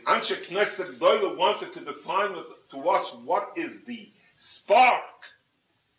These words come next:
the core of all these disciplines, they call it Torah's Chaim. The whole Torah is to give life. And the whole character of Yom Kippur is to come in contact with God. All our failures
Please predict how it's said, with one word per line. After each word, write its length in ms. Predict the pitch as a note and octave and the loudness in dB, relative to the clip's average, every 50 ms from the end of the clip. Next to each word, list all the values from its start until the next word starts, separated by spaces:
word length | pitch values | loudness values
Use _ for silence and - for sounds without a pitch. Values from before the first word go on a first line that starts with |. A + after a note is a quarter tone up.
| _ _ _ _ _ _ _ _ _ _ _ _ | _ _ _ _ _ _ _ _ _ _ _ _
the 80 | - - _ | -20 -20 _
core 460 | - - - G3 A#3 C4 B3 A3+ F3 | -14 -4 2 4 6 6 6 4 0
of 60 | C#3+ - | -4 -6
all 220 | D#3+ F#3+ A3+ A#3 A3+ | -6 -6 -6 -6 -6
these 200 | A3+ G#3+ - - | -8 -10 -12 -8
disciplines, 1040 | - A3+ B3 A#3+ B3 A#3+ A3+ A#3 B3+ C4+ C#4 C4+ A#3 F#3+ - - - - - - _ _ _ _ _ _ _ _ _ _ _ | -4 -4 -4 -4 -4 -8 -12 -10 -6 -4 -4 -4 -4 -6 -12 -18 -20 -20 -20 -20 _ _ _ _ _ _ _ _ _ _ _
they 80 | C#3 C3+ | -12 -12
call 300 | - - E3 E3 E3+ E3 | -12 -12 -12 -10 -10 -12
it 120 | - - | -14 -14
Torah's 340 | - C3 A#2+ - - - - - | -14 -12 -12 -12 -14 -18 -20 -20
Chaim. 200 | - - - - _ _ _ _ _ _ _ _ | -20 -20 -20 -20 _ _ _ _ _ _ _ _
The 60 | C3 B2+ | -18 -18
whole 220 | B2+ F3 - - _ | -16 -18 -18 -20 _
Torah 200 | D3 C#3+ C#3 B2+ - - _ | -16 -16 -16 -16 -16 -20 _
is 120 | _ - | _ -20
to 100 | - _ _ _ | -20 _ _ _
give 120 | G#2 F#2+ _ | -20 -20 _
life. 1500 | _ - _ _ _ _ _ _ _ _ _ _ _ _ _ _ - _ _ _ _ _ _ _ _ _ _ _ _ - _ _ _ _ _ _ _ _ _ _ _ _ _ _ | _ -20 _ _ _ _ _ _ _ _ _ _ _ _ _ _ -20 _ _ _ _ _ _ _ _ _ _ _ _ -20 _ _ _ _ _ _ _ _ _ _ _ _ _ _
And 80 | C#3 | -6
the 60 | C3+ C3+ | -2 0
whole 220 | D#3 A3+ A3+ - | 0 0 -2 -4
character 580 | - - - G#3+ A#3 A3+ G#3+ - - - - E3+ | -8 -2 2 2 4 4 4 2 0 -4 -6 -6
of 160 | D#3+ C#3+ C3 | -6 -6 -6
Yom 260 | B2+ C3+ C3 C3 B2+ - | -6 -6 -6 -6 -8 -12
Kippur 320 | - - G#3+ - - - C3 | -8 -8 -8 -6 -8 -12 -10
is 120 | B2 - - | -10 -10 -10
to 60 | - | -10
come 240 | - - - - A#2 G2+ | -14 -18 -18 -18 -16 -18
in 60 | F#2 - | -18 -18
contact 520 | - - E2+ D#2 _ - - - _ _ | -16 -16 -18 -18 _ -16 -16 -16 _ _
with 220 | - - - - - | -20 -20 -20 -20 -20
God. 140 | _ _ _ _ _ _ _ _ _ _ _ _ _ _ _ _ _ _ _ _ _ _ _ _ _ _ _ _ _ _ _ _ _ _ _ _ _ | _ _ _ _ _ _ _ _ _ _ _ _ _ _ _ _ _ _ _ _ _ _ _ _ _ _ _ _ _ _ _ _ _ _ _ _ _
All 240 | - F3 A3+ A#3 A#3+ | 4 4 6 8 8
our 240 | A#3 A3+ A3 G3+ F#3+ | 8 8 8 4 -2
failures 960 | F3+ - - - F#3 G3+ A#3 A#3 G#3 E3 B2 - - - _ _ _ - _ | -4 -6 -8 -2 0 0 0 0 -2 -6 -8 -10 -16 -20 _ _ _ -20 _